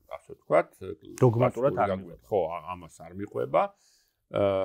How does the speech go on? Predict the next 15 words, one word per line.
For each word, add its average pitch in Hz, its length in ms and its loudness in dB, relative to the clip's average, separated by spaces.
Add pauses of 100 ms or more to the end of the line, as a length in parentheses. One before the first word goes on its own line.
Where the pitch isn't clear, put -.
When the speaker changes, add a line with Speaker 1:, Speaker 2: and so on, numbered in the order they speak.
(560)
Speaker 1:
ანუ 98 300 2 (320)
ის 107 320 -4
აღიარებს, 101 600 6
რა 90 140 -14
თქმა - 220 -10
უნდა, 92 180 -10
როგორც 85 280 -12
თქვენ 85 260 -20 (180)
ბრძანეთ, 85 560 -8
რომ 76 180 -12
რაღაც 80 280 -14 (100)
ტრადიციები 87 720 -6
მნიშვნელოვანია, 110 920 -6 (680)
ა, 98 120 0 (720)
მაგრამ 87 440 -6